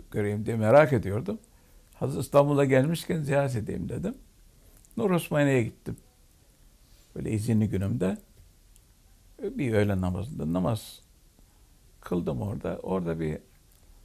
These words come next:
oranın müezzinlerinden, daha sonra bizim, e, daha evvelce onları yardımcı olduğumuz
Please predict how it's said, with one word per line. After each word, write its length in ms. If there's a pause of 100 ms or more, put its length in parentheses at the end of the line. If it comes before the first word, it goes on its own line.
(1900)
oranın 420
müezzinlerinden, 960
daha 200
sonra 380 (180)
bizim, 300 (460)
e, 240 (280)
daha 220
evvelce 360
onları 440 (1080)
yardımcı 580
olduğumuz 680